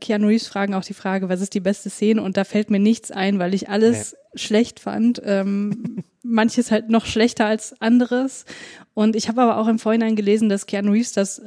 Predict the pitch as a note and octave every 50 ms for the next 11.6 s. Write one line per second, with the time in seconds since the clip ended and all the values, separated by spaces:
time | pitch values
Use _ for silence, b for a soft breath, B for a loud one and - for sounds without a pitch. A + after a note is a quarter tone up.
0 | G3+ G#3+ A3 - - A3 - - G#3 G3+ _ - A3 - - - G3 F#3+ F#3 G3
1 | G#3+ G#3+ G#3 F#3 E3+ - F#3 F#3 F#3 F3+ F3+ F3+ F3+ - F#3 F3+ - G3 F#3 F#3+
2 | F#3+ G3 G3 F#3+ - G3+ F#3 F#3+ F#3 G3+ G3 - - - _ - G3+ G3+ G3+ G3
3 | - G#3 - - F#3+ G#3 - - G3+ - F#3+ - G3+ G3 G3+ - G#3 - - G3
4 | G3+ - G3+ G3+ - - - G#3 A3+ A3+ - - G#3 G3+ F#3+ F#3+ F#3+ F#3+ G3 F#3+
5 | F#3+ - - G3+ G3 F#3 F#3+ G3+ G#3+ A3 G3+ F#3 - F#3 F#3 G3 G3 - G3 F#3
6 | - G3 F3+ - - - G3+ - - _ - - G#3+ G#3 G#3 G#3+ G3+ G#3+ G3+ G3+
7 | F3 F3+ F#3+ G3+ G#3+ - - G3 F#3+ F3+ - - F#3+ G#3 A3 B B B B B
8 | B B B _ _ - G3 A3 G#3 - A3 F3 F#3+ G3+ F#3+ G#3+ G3+ F3+ G3 G3+
9 | G3 - - G#3 G3+ G#3 G3 - G3+ G3+ G3 - - G3 F#3 G3 F#3 F#3 F#3 F#3
10 | F#3 - F#3+ G3 F#3+ - - - - F#3+ F#3+ F#3 F#3 - - F#3+ F#3+ F#3 F#3+ F3+
11 | F#3 F3+ - - - F#3+ A3 A#3+ A#3+ - G#3 G3+